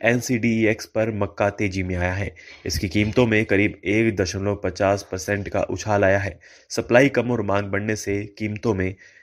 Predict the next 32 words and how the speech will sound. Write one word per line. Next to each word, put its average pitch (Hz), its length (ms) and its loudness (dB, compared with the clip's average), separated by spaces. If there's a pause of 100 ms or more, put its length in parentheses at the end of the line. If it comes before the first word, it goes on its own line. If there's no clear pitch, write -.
(560)
तेजी 95 280 0
आई 90 140 0
है। 95 240 -4 (1080)
और 98 60 -2
इसी 120 160 -2
के 139 100 4
साथ 127 180 4
ही 139 140 2
आपको 104 240 0
बता 101 240 2
दें 107 280 2
कि 117 520 -4 (320)
जिस 101 200 -10
तरह 123 220 2
से 123 480 2 (100)
अब 98 140 -4
सप्लाई 110 440 0
कम 123 240 -2
हुई 120 320 2
है 113 300 0 (420)
और 104 200 4
मांग 101 300 2
बढ़ने 95 320 0
लगी 95 240 0
है, 92 260 -4 (260)
तो 110 80 -8
कीमतों 120 420 0
में 120 300 2 (300)
तेजी 120 480 2 (140)
आनी 101 240 -4
ही 87 160 -12
थी। 87 320 -12